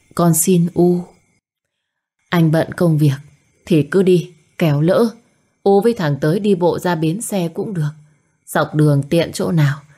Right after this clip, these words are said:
ăn quà chỗ đấy." "Vậy con nhờ anh Diễn đèo tới, còn con đèo U ra bến xe luôn." "Thôi thôi thôi, không cần phiền hà.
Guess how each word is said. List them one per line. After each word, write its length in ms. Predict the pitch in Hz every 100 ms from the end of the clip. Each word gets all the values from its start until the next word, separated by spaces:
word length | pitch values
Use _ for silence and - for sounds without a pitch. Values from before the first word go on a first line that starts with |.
| _ _
ăn 200 | 196 190
quà 260 | 175 151 131
chỗ 180 | - 117
đấy." 360 | 180 180 220 277 _ _ _ _ _ _ _ _ -
"Vậy 240 | 165 160 160
con 180 | 180
nhờ 180 | 165 151
anh 200 | - 180
Diễn 260 | 175 202 220
đèo 180 | 170 139
tới, 360 | 160 156 208 - _ _
còn 260 | - 165 156
con 160 | 196 196
đèo 220 | 156 147
U 180 | 185 190
ra 160 | 190
bến 220 | 170 160 226
xe 220 | 208 190
luôn." 240 | 185 190 185 _ _ _ _ -
"Thôi 180 | 175 170
thôi 160 | 165 165
thôi, 320 | 170 175 170
không 240 | 165 180
cần 220 | 165 151
phiền 260 | 135 156 143
hà. 360 | 147 147 143